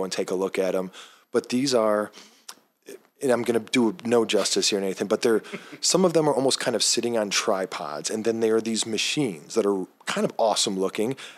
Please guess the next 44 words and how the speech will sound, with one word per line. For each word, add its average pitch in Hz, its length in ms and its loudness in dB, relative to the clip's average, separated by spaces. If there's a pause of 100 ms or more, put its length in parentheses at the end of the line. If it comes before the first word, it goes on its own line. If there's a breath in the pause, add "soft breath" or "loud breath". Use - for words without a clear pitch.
(140 loud breath)
and 117 180 -2
they 110 140 4
are 110 100 6
mechanical, 117 760 2
and 110 100 -2
like 123 180 0
I 120 60 4
said, 120 220 2
they 104 80 0
can 101 160 -4
take - 260 -4
products 113 460 0
or 110 120 0
objects 107 480 0
and 92 220 -6 (240 soft breath)
twirl 131 460 2
them. 139 340 0 (440 loud breath)
There's 113 260 4
one 123 220 2
that's 120 180 2
almost 131 260 0
like 123 140 -2
a 101 40 -2
mini 110 280 -2
stage, 107 560 0
and 110 100 -2
it 95 80 -4
kind 113 220 0
of, 90 140 -2 (380 loud breath)
uh, 87 160 -10 (100)
ejects 110 520 -2
things 127 380 0
up - 160 -2
into 113 200 -2
the 101 160 -4
air 104 220 2
so 113 140 0
you 104 100 -2
can 101 180 -6
capture 110 440 0
an 101 80 -4
image 104 400 -2
in 104 320 -6
mid-flight. 101 640 -2